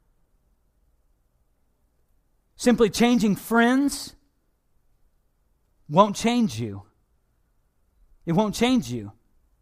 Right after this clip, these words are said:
You can remove yourself from a situation, but if the problem is at the, at the, at the point of your desire, that issue, that mess is gonna follow you no matter where you go.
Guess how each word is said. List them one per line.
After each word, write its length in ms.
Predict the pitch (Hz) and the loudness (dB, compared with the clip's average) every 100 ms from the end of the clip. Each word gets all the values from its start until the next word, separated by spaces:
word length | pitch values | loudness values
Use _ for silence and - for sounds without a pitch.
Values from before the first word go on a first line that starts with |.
| _ _ _ - 175 | _ _ _ -10 0
You 140 | 254 | 2
can 160 | 269 226 | 4 2
remove 380 | 196 240 285 | 4 4 4
yourself 400 | 262 - 233 214 | 2 2 4 4
from 160 | - 214 | 2 0
a 60 | 190 | 0
situation, 760 | 226 220 190 226 262 208 180 - - | -2 -2 0 0 0 -2 -4 -6 2
but 120 | 214 | 6
if 120 | 233 | 6
the 120 | - 208 | 4 2
problem 500 | 208 240 262 277 220 | 6 6 8 4 4
is 220 | 208 196 | 2 2
at 180 | 202 175 | 0 -2
the, 160 | 190 | -2
at 220 | 208 - | -4 -2
the, 140 | 202 165 - - | -2 -4 -4 -4
at 160 | 185 | 0
the 100 | 196 | 0
point 420 | - - 262 277 | -2 -2 0 2
of 140 | 214 165 | 0 2
your 180 | 233 214 | 2 2
desire, 680 | 185 139 220 240 196 165 - - | 2 4 4 6 4 0 -2 -10
that 460 | 147 127 220 262 254 190 | -12 2 4 4 2 0
issue, 440 | 262 - 185 185 | -2 -2 -6 -2
that 280 | 147 226 226 | 2 2 2
mess 420 | 185 226 262 214 | 2 4 2 0
is 140 | 185 151 | -6 -4
gonna 160 | 202 | -4
follow 440 | - - 240 269 233 | -2 0 2 4 2
you 180 | 196 | 0
no 100 | 196 | 0
matter 240 | 202 202 196 | 2 2 2
where 300 | 196 226 233 | 2 4 2
you 240 | 190 196 | 0 -4
go. 580 | 123 208 233 135 127 | 0 2 2 0 -4